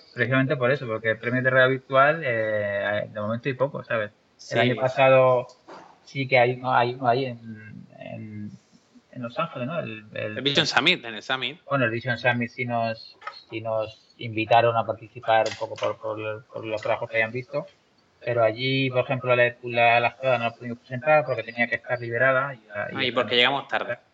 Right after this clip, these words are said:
Speaker 1: Y, y bueno, pero realmente queda, hay poquitos premios todavía, o sea que a ver si anima a la gente, siguen sacando.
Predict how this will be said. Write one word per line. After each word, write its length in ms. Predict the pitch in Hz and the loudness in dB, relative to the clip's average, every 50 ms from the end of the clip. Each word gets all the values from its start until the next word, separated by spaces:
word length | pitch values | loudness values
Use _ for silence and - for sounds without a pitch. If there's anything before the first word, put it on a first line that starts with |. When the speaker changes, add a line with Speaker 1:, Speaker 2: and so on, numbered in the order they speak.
| _ _ _ _ _ _ _ _ _ _ _ | _ _ _ _ _ _ _ _ _ _ _
Speaker 1:
Y, 320 | - 127 110 107 104 - - 107 107 | -10 -8 -8 -8 -10 -10 -10 -10 -8
y 20 | |
bueno, 260 | 101 104 110 110 110 - | -6 -6 -6 -6 -8 -12
pero 140 | - 104 101 | -10 -10 -6
realmente 340 | 104 104 104 107 104 - - | -4 -4 -4 -4 -6 -8 -6
queda, 260 | - 117 110 113 107 | -6 -4 -2 0 0
hay 120 | 107 113 - | 0 -2 -4
poquitos 440 | _ - 107 101 107 107 107 101 | _ -14 -12 -10 -8 -6 -6 -6
premios 300 | - - 107 107 104 101 - | -6 -8 -10 -10 -10 -10 -8
todavía, 360 | - 98 98 120 135 127 107 | -6 -6 -6 -4 -4 -6 -6
o 40 | 101 | -6
sea 120 | 104 101 | -6 -8
que 120 | 98 101 101 | -6 -6 -6
a 40 | |
ver 120 | 101 104 104 | -6 -6 -8
si 140 | - 107 107 | -12 -12 -12
anima 180 | 104 107 104 | -10 -8 -6
a 40 | 104 | -4
la 80 | 104 - | -4 -4
gente, 260 | - 123 120 131 127 | -6 -10 -12 -12 -10
siguen 240 | - 123 113 107 101 | -8 -8 -8 -8 -6
sacando. 460 | - 107 - 113 113 113 117 - | -6 -6 -4 -4 -6 -6 -8 -12